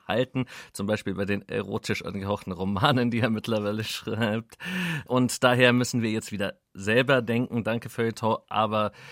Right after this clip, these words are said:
das ist vielleicht auch gar nicht schlimm. Also die Situation ist ja heute die. News letzte Woche.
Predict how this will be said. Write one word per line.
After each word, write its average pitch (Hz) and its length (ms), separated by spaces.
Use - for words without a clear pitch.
das 110 140
ist 117 80
vielleicht 117 240
auch 104 80
gar 110 100
nicht 110 180
schlimm. 107 440
Also 104 260
die 127 80
Situation 123 560
ist - 100
ja 110 160
heute 104 260
die. 87 380
News 143 640
letzte 123 540
Woche. 156 420